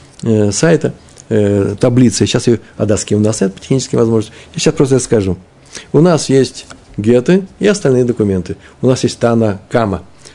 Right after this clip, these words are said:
Тана Кама говорит, что Софер может писать тофис, но не торов. Может написать бланк, но не может вписать заранее, предугадав, выяснив, сделав, э,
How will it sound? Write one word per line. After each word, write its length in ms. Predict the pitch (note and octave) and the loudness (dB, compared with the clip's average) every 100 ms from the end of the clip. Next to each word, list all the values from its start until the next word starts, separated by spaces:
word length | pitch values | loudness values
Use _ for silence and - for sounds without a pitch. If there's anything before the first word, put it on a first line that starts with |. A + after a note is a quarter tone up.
| - | -2
Тана 240 | C#3+ C#3 | 0 2
Кама 360 | C3 C#3+ A#2+ G2+ - | 0 0 0 -2 -6
говорит, 480 | A#2 A2+ A#2+ A2 - - - - | -2 2 2 0 -4 -16 -20 -4
что 180 | - | 0
Софер 460 | D3 - D#3 C3+ C3+ | 0 2 2 2 2
может 240 | D3 B2+ | 2 0
писать 340 | - - A2+ - | -4 -4 -4 2
тофис, 440 | G3 A3+ B3+ - _ _ _ | 2 2 -2 -4 _ _ _
но 160 | G#2+ | 0
не 140 | A#2 A#2+ | 2 2
торов. 400 | A#2+ G#2 F#2+ - - _ | 2 0 -2 -8 -20 _
Может 200 | C#3 A#2+ | -2 0
написать 240 | A2+ A2 | 0 -2
бланк, 400 | G2+ B2+ G#3+ B3 - _ - | 0 2 2 -2 -10 _ -4
но 140 | C#3+ | 0
не 120 | D3+ A#2+ | 2 4
может 360 | C3 B2 - _ _ _ _ | 2 0 -4 _ _ _ _
вписать 460 | A2+ - A2 G#2 F#2 | -10 -4 -4 -2 0
заранее, 720 | G2 G2 C3 D#3 C3+ G#2+ F2 - _ _ _ | 0 2 2 2 2 0 -2 -10 _ _ _
предугадав, 920 | A2+ G2+ G2 G2+ C#3 D#3+ B2 - - _ _ _ - | -4 -2 0 2 2 2 0 -4 -14 _ _ _ -2
выяснив, 720 | G#2 D#3+ E3 C#3 - G#2+ F#2 | 2 4 4 2 -2 -6 -6
сделав, 300 | G2 B2+ A2 - - - - _ | 0 0 0 -10 -20 -20 -20 _
э, 60 | _ | _